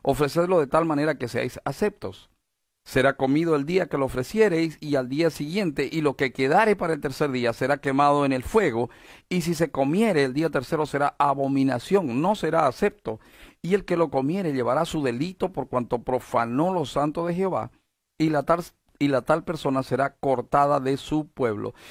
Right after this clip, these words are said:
En primer lugar, consagrados en él, para él y delante de él. Y una muestra de que una persona era consagrada a, a, eh, eh, en Dios y para Dios era que temía a los padres.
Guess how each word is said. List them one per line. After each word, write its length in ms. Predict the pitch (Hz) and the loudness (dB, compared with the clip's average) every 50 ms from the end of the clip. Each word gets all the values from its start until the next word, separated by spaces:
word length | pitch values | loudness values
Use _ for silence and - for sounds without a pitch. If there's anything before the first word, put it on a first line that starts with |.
| - - _ | -20 -20 _
En 180 | - 170 170 160 | 0 0 0 2
primer 360 | - 165 160 156 165 185 214 | 2 0 2 2 2 0 2
lugar, 340 | 226 196 151 156 165 170 - | 2 2 2 2 0 0 0
consagrados 1040 | - 156 135 - 139 131 127 139 151 165 180 185 190 190 180 - - - - - - _ _ _ _ _ _ _ _ | -2 -2 -2 0 0 0 2 2 2 2 2 2 2 0 -2 -4 -8 -14 -18 -20 -20 _ _ _ _ _ _ _ _
en 280 | 180 214 262 247 214 | 2 4 4 4 2
él, 400 | 185 151 135 143 156 160 - - _ _ | 2 2 2 0 -2 -4 -8 -16 _ _
para 320 | - 160 180 208 196 175 147 | 2 4 4 4 4 2 2
él 280 | 143 156 175 180 175 - | 2 2 2 0 -2 0
y 100 | - 147 | 0 2
delante 420 | 135 131 127 139 151 160 151 151 | 2 2 2 2 0 2 0 0
de 240 | 135 131 139 160 185 | 0 0 0 0 0
él. 160 | 180 139 104 - - _ _ _ _ _ _ _ - - - - _ _ _ _ _ _ | 0 -2 -6 -12 -18 _ _ _ _ _ _ _ -20 -20 -20 -20 _ _ _ _ _ _
Y 100 | 139 165 | 4 4
una 160 | 180 214 214 | 6 6 4
muestra 460 | 190 180 202 226 208 - - 135 135 | 4 2 2 2 2 2 2 2 2
de 120 | 127 127 117 | 2 2 0
que 120 | 131 135 | 0 0
una 200 | 143 160 175 175 | 2 2 2 0
persona 360 | 185 160 139 - 180 175 175 | -2 -2 0 0 0 0 2
era 180 | 175 170 151 - | 2 0 0 0
consagrada 1000 | 143 139 123 - - 120 117 117 120 143 170 180 165 131 117 110 110 113 - _ _ _ _ _ _ _ _ _ _ _ _ _ _ _ _ _ _ _ _ - - - - - _ | -2 -2 0 0 0 0 2 2 4 4 4 4 4 2 0 -2 -2 -8 -12 _ _ _ _ _ _ _ _ _ _ _ _ _ _ _ _ _ _ _ _ -20 -20 -20 -20 -10 _
a, 420 | - 120 120 110 113 123 120 113 110 | 2 2 2 4 4 2 2 2 0
a, 400 | 104 101 - - - - - - | -4 -8 -14 -16 -16 -18 -20 -14
eh, 500 | - 113 117 110 101 107 113 113 98 - - | -8 -6 -4 -4 -4 -2 -4 -4 -4 -4 -2
eh, 60 | 123 123 | 0 0
en 120 | 113 107 | 0 0
Dios 360 | 110 123 139 147 160 170 - | 2 4 4 4 4 2 2
y 80 | 156 135 | -2 -2
para 260 | - 123 113 110 113 | 0 0 0 0 2
Dios 320 | 120 139 160 170 180 - - | 2 4 4 2 2 0 0
era 220 | 147 151 165 156 | 0 0 0 0
que 100 | - 156 | -2 -6
temía 480 | 135 - 139 127 135 160 180 196 196 175 | -2 -2 0 2 2 2 0 0 -2 0
a 140 | - 135 131 | 0 0 0
los 180 | 120 110 107 | 0 -2 -4
padres. 580 | - - 170 185 180 156 127 107 98 - - | 0 2 2 4 4 2 0 -4 -6 -8 -14